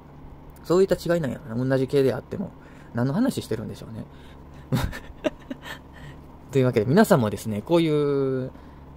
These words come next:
ちょっとね、あの、幸せが足りないとか、色が足りない、なんかつまんない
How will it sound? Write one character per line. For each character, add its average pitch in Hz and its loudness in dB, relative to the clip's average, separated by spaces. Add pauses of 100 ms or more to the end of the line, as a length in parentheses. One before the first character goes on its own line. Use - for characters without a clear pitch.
(120)
ち - -2
ょ - 0
っ - -12
と 117 4
ね、 123 -2 (460)
あ - -8
の、 110 -6
幸 120 0
せ 127 2
が 123 4
足 135 2
り 151 2
な 135 2
い 104 -4
と - -10
か、 - -4
色 135 2
が 107 2
足 117 -2
り 117 -4
な 104 -4
い、 - -6
な 113 -8
ん 113 -6
か 110 -10
つ - -6
ま 139 0
ん 156 0
な 151 2
い 117 2